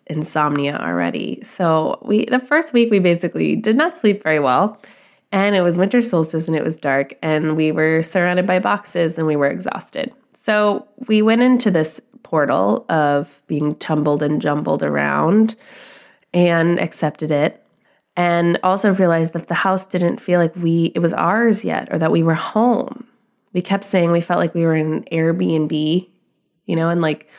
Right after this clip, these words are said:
we have to clean up and put the towels, you know, like, wash the towels in the sheets. And where do we put the key when we leave, kind of a feeling.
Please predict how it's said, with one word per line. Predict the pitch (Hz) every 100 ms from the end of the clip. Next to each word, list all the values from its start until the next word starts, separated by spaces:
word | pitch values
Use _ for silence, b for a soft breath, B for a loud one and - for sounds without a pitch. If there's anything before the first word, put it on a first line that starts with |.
| b
we | 180
have | 175
to | -
clean | - 226
up | 226 196
and | 180
put | 170 185
the | 185
towels, | - 185 202 214 202 - - -
you |
know, | 185 170
like, | 180
wash | 180 190 214
the | 240
towels | 226 214 226 214
in | 208
the | 208
sheets. | - 247 240 - -
And | 202 170 175 b b b b b b -
where | 185 190
do |
we | 220
put | 220 214
the | 208
key | - 240 240 180 147
when | - - 190 190
we | 180
leave, | 170 208 208 160 135 - -
kind | - 175
of | 175
a | 160
feeling. | 156 185 185 180 170 - -